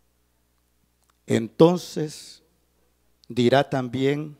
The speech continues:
a los de la izquierda, 'Apartaos de mí'". La palabra maldito es una palabra fuerte.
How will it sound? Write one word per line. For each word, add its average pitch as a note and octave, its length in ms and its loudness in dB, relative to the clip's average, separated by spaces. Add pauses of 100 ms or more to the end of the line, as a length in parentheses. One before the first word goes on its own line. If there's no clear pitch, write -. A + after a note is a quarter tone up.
(240)
a A#2 100 -8
los G#2+ 220 -2
de G#2 100 -6
la G2 120 -12
izquierda, A2 1000 -8 (1400)
'Apartaos D3 1200 -2
de B2+ 160 -2
mí'". A2+ 440 -10
La A#2+ 180 -14
palabra D3 440 -8
maldito C3+ 840 -12
es - 180 -14
una C3+ 220 -12
palabra A#2 420 -14
fuerte. - 580 -18